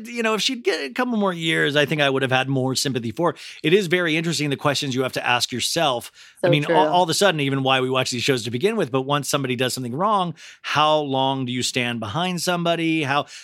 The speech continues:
Speaker 1: like, listen, I'll go down with all of these shows in terms of I'll watch every episode until they cancel these shows.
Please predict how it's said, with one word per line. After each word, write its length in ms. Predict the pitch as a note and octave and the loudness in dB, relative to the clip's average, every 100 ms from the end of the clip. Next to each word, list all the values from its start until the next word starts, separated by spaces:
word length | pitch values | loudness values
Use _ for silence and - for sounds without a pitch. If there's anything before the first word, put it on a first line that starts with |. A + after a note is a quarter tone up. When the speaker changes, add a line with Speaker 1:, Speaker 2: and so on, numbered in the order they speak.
| - | -2
Speaker 1:
like, 140 | D3 | 2
listen, 220 | G3 G#3+ D3+ | 2 0 0
I'll 160 | F#3 | 0
go 180 | G#3+ A3+ | 2 2
down 300 | C#3+ C#3+ D#3 | 2 0 2
with 140 | C#3 B2 | 0 0
all 180 | C3 C3+ | 0 0
of 100 | B2 | -2
these 180 | B2 | 0
shows 280 | - C3+ B2+ | 2 2 0
in 100 | A#2+ | -4
terms 260 | - C3 A#2+ | -4 -4 -2
of 140 | A#2 | -2
I'll 160 | A#2 C3+ | 0 2
watch 260 | C3+ B2 - | 2 -2 -2
every 320 | C3 B2+ B2+ | -2 0 -2
episode 360 | B2 A#2+ A#2+ | -2 -2 -4
until 440 | A2+ - B2+ A#2+ - - _ | -4 -2 -2 -2 -6 -18 _
they 360 | A2+ A2 B2 A2 - | -6 0 0 0 -8
cancel 380 | - D3 B2 A#2 | -2 -2 -2 -6
these 180 | A#2 - | -2 0
shows. 480 | G3 E3 G#2+ F#2+ | 2 0 -2 -10